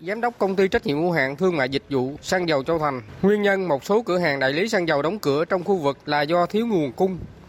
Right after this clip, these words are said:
Bởi những ngày Tết cổ truyền, mật độ phương tiện tăng đột biến, nhu cầu cần xăng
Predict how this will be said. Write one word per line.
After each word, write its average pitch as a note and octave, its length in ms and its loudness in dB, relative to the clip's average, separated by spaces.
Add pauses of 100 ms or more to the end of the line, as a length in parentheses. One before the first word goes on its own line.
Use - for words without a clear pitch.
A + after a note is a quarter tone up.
(200)
Bởi C#3+ 180 2
những F#3+ 140 2
ngày E3 180 2
Tết G3+ 200 0
cổ E3 180 2
truyền, C#3+ 300 0
mật C#3 160 -4
độ C3+ 120 4
phương F#3+ 220 0
tiện C#3 280 0
tăng F3 200 0
đột D3 160 0
biến, A3+ 240 2 (360)
nhu G3+ 160 4
cầu C#3 420 2
cần D3 200 -2
xăng F#3 340 -2